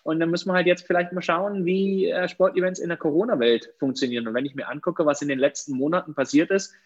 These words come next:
stellen sich auch sehr viele Veranstalter da neu drauf ein. Versteh mich nicht falsch, das ist, Corona ist scheiße,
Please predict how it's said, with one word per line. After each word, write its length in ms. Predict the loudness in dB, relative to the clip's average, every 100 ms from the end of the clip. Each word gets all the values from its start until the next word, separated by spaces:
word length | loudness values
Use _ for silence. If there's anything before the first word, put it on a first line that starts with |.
| _ _ _ _ -8
stellen 340 | 0 2 4
sich 180 | 2 0
auch 100 | 0
sehr 240 | 2 2 2
viele 280 | 0 0
Veranstalter 840 | 0 -4 -6 -4 -2 0 0 0 -2
da 200 | -2 -2
neu 240 | 0 0
drauf 240 | 0 -4
ein. 360 | -6 -8 -10 -14 _ _ _
Versteh 280 | 2 4 4
mich 120 | 4
nicht 160 | 0 0
falsch, 280 | 0 0
das 160 | -2 -2
ist, 240 | -2 -2
Corona 360 | -6 -2 -2 -2
ist 180 | -4 -4
scheiße, 580 | -2 0 0 -2 -4